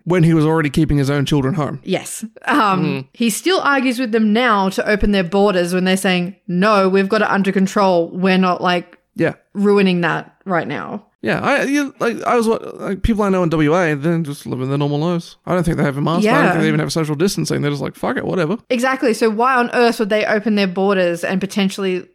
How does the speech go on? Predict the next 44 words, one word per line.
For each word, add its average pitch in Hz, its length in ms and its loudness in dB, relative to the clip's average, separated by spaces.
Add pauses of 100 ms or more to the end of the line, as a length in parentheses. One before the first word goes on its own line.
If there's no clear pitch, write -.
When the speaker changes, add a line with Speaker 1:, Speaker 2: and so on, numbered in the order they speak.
(160)
Speaker 2:
let 190 200 -4 (200)
the 190 200 -10
virus 196 340 0
back 185 260 -2
Speaker 1:
Yeah, 214 60 0
Speaker 2:
in? 220 60 2
Speaker 1:
I - 20 2
see 302 160 2
friends 240 240 0
in 202 80 -4
Queensland, 196 380 2
and 190 80 0
I'm 202 60 -2
like, 185 200 -4
"You 247 80 -2
drove 196 560 -2
twenty 226 240 2
kilometers 208 320 0
away 233 140 2
to 220 80 -2
go 214 100 2
to 202 80 2
a 160 80 2
pub? 226 360 0
What 523 120 0
the - 140 -2
fuck 269 280 -4
are - 40 -6
you 247 80 0
doing?" 269 320 2
Speaker 2:
Yeah. 349 200 0
<laughs> - 140 -4 (640)
Like, 240 300 -2
aren't 277 140 0
you - 80 -4
gonna 403 120 4
get 208 120 -2
in 226 60 -8
trouble 349 240 2
for 440 160 0
that? 453 380 0
<laughs> - 40 -18
Speaker 1:
Yeah, 254 220 2
like, 190 280 0